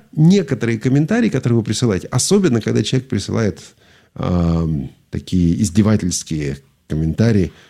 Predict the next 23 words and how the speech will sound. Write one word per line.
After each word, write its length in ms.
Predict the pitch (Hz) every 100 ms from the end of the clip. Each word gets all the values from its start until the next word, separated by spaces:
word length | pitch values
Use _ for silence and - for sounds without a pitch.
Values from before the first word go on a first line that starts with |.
| _ _
а, 420 | - 92 78 80 78
снова 320 | - 101 87
и 40 |
снова. 380 | 90 101 76 - _ _ _ _ _ _ -
Так 140 | -
вот, 260 | 196 - - -
эти 220 | 139 143
комментарии 480 | 143 143 151 196 147
мне 220 | 110 139
напоминают 580 | 139 95 92 110 135 -
такого 360 | - 117 107 85 - - -
разбойника 800 | - 101 104 110 90 78 82 82 _ _ _ _ -
на 140 | 76
кресте. 500 | - 80 - - 101 - -
Я 140 | -
не 100 | 120
буду 240 | 110 -
читать 300 | - - -
то, 80 | -
что 160 | - -
он 80 | -
сказал 340 | 127 156 240
тогда. 300 | 233 143 120